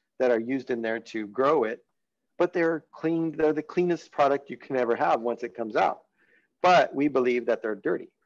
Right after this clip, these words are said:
right, in America. And so, you know, Safeways and all them said, "We're not selling mushrooms." So they put, packaged them, they cleaned them,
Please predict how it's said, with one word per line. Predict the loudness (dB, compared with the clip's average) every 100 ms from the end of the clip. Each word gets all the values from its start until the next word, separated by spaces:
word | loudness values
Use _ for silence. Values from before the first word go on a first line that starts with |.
| _
right, | -20 -20 -14
in | -6 -4
America. | 0 0 -2 -8 -20 _ _ _ _
And | -6 0
so, | 4 4 2 -2 _ _ _ _ _ _ _ _
you | -20 -20 _ _ -8 -8
know, | -8 _
Safeways | -2 0 2 2 2
and | 0 0
all | 0
them | 0
said, | -6
"We're | -4 0
not | 0 -2
selling | -6 -8 -6
mushrooms." | -6 -6 -10 -18 -10
So | 0 2 2
they | 0
put, | 0 -4 -2
packaged | -4 -4 -6 -8
them, | -4
they | 0 0
cleaned | 0 2 4 2
them, | 0 -2